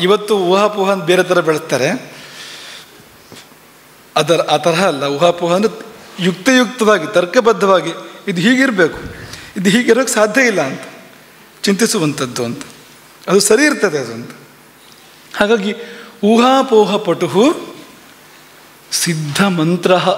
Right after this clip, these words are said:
ಕೊಟ್ಟ ಕೊನೆಯಲ್ಲಿ ಹೇಳಿದ್ದೇನು, ನಿಮಗೆ ಮಂತ್ರಸಿದ್ಧಿ ಇರಬೇಕು ಅಂತ.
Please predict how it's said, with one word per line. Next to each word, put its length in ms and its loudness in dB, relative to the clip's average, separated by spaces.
ಕೊಟ್ಟ 240 0
ಕೊನೆಯಲ್ಲಿ 340 2
ಹೇಳಿದ್ದೇನು, 460 2
ನಿಮಗೆ 220 2
ಮಂತ್ರಸಿದ್ಧಿ 600 2
ಇರಬೇಕು 440 0
ಅಂತ. 160 -8